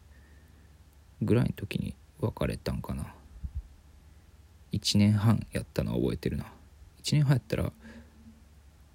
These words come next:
一年半やったら大学二年の時か。なんかね、その、振られて、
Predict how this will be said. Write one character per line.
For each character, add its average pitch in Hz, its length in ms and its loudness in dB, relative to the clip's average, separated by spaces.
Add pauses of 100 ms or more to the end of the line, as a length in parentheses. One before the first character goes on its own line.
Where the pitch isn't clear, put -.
(1600)
一 - 240 0
年 156 100 6
半 151 120 6
や 127 40 4
っ 110 40 2
た - 100 -4
ら 98 280 -6
大 87 160 2
学 87 160 -2
二 85 100 2
年 85 200 -2 (240)
の - 120 -20
時 - 200 -20
か。 - 220 -18 (1900)
な - 80 0
ん 98 60 2
か - 100 -2
ね、 60 300 -2
そ - 100 -6
の、 69 160 -2
振 - 140 0
ら 135 100 4
れ 98 120 4
て、 - 400 -4